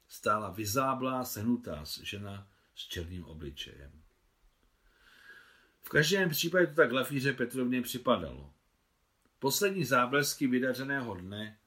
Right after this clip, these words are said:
padaly na stařenčin podlouhlý obličej. "Babičko, pomozte," upadla před ní na kolena Kateřina. "Pomozte, slitujte se.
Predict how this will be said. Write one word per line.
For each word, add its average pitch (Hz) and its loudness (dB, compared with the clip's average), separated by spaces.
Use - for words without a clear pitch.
padaly 143 0
na 107 -6
stařenčin 123 -2
podlouhlý 98 -8
obličej. 73 -12
"Babičko, 127 4
pomozte," 101 -2
upadla 117 0
před - -10
ní 120 -10
na 92 -6
kolena 104 -6
Kateřina. 78 -12
"Pomozte, 120 0
slitujte 110 0
se. 71 -10